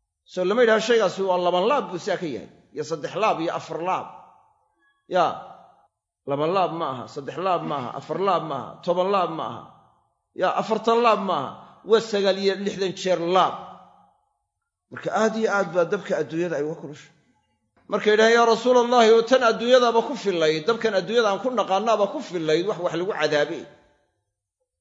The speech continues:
Markaasuu yidhi, "Waxaa laga fadilay, sagaal iyo lixdan jeer baa laga, laga fadilay, oo dabkan adduunyada ay ka kulushay."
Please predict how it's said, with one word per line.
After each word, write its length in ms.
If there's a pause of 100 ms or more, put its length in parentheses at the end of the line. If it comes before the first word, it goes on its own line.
(140)
Markaasuu 400
yidhi, 120
"Waxaa 220
laga 260 (200)
fadilay, 600 (460)
sagaal 380
iyo 100
lixdan 320
jeer 540
baa 200
laga, 180 (140)
laga 200
fadilay, 420 (1040)
oo 80
dabkan 320
adduunyada 400
ay 100
ka 100
kulushay." 460